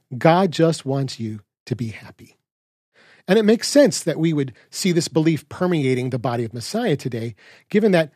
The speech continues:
many congregations have become spiritual hospitals,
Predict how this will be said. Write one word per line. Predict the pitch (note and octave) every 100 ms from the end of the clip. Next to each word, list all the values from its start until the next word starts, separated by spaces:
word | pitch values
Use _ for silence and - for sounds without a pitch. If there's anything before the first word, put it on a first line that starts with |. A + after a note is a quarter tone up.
| -
many | D#3+ G3
congregations | - F#3+ F3 D#3+ F#3 A#3 E3 C#3
have | C#3 -
become | C#3 - C3 D3 _
spiritual | - - C3+ B2+ -
hospitals, | C3+ - C4+ - - B2+ A#2